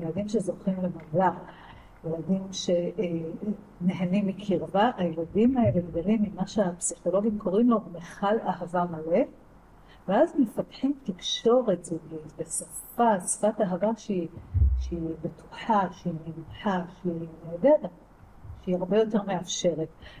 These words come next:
לעומת זאת, ילדים שגדלים בתחושה שהם פחות אהובים. לפעמים זה לא משנה אם זה נכון או לא נכון, אבל עצם העובדה שילד גדל בחוויה שהוא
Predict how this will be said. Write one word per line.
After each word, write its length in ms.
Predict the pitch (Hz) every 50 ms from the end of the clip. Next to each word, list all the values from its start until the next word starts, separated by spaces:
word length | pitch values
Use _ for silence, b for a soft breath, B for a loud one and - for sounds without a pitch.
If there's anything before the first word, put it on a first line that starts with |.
| B B
לעומת 400 | 175 165 165 175 226 311 349 -
זאת, 180 | - 220 202 202 202 -
ילדים 400 | 202 180 175 175 175 220 294 320
שגדלים 600 | 311 - 294 214 190 175 190 196 214 247 262 262 254 233 - - - - - - - - - - - - - - - - - - - - - - - -
בתחושה 500 | 175 208 208 - - 247 226 - 294 285
שהם 180 | 285 - 277 240 208 -
פחות 380 | 214 - - - 208 208 -
אהובים. 420 | 196 175 170 165 160 156 170 175 170 - -
לפעמים 460 | 208 208 - - 262 247 294 330 330 330 302
זה 180 | 240 233 226
לא 180 | 226 254 277 320
משנה 420 | 320 - - - 226 208 233 233 233 220 - - -
אם 120 | 214 208 196
זה 180 | 190 - 196 196
נכון 500 | 180 180 185 - - - 220 226 208 208
או 60 | 196
לא 160 | 185 196 208
נכון, 400 | 202 202 - - - 165 156 151 - - B B B B B B
אבל 180 | 156 175 175 -
עצם 300 | 220 240 - 294 254 226
העובדה 260 | 196 180 - 196 202 208
שילד 1040 | 208 - 185 175 175 - - - - - - - - 190 196 214 220 233 226 196 175
גדל 300 | 175 175 170 196 202 202 190 175
בחוויה 1120 | 170 170 165 170 165 151 - - - - - - - 214 185 180 185 170 175 202 208 180 - - -
שהוא 280 | - - 175 160 160